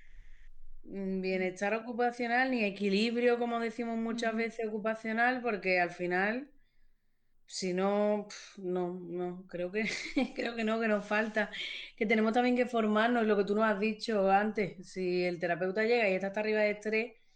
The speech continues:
Speaker 1: al final intenta hacerlo bien y cumple los objetivos, pero es fundamental que nosotros mismos tengamos ese, ese bienestar y ese equilibrio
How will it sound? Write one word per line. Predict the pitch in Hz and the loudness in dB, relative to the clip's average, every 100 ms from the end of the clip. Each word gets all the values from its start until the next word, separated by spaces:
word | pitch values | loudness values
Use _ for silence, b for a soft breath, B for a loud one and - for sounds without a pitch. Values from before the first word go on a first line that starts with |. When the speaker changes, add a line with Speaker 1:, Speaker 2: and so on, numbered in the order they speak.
| b b b - | b b b -6
Speaker 1:
al | 190 | -2
final | 196 185 202 | 2 2 2
intenta | 220 226 220 | 2 0 0
hacerlo | 220 226 214 | 0 0 0
bien | 220 220 | 0 0
y | 214 | -2
cumple | 214 214 | 0 2
los | 214 208 | 2 2
objetivos, | 214 202 208 220 220 | -2 0 2 2 0
pero | 226 202 190 | 0 2 2
es | 190 | 2
fundamental | 208 214 214 208 208 208 | 0 0 2 2 0 0
que | 220 | -2
nosotros | 214 220 220 | -2 -4 -2
mismos | 214 202 190 | -2 -2 -2
tengamos | 190 185 180 180 | -2 0 0 0
ese, | 175 180 180 180 _ _ _ _ _ | -2 -4 -4 -6 _ _ _ _ _
ese | 190 190 185 | -6 -2 0
bienestar | 180 175 170 - 196 196 - | 2 0 -2 0 0 0 -8
y | 196 185 | -2 -2
ese | 180 185 | 0 -4
equilibrio | 175 185 196 185 185 180 180 | -2 -2 0 2 4 2 0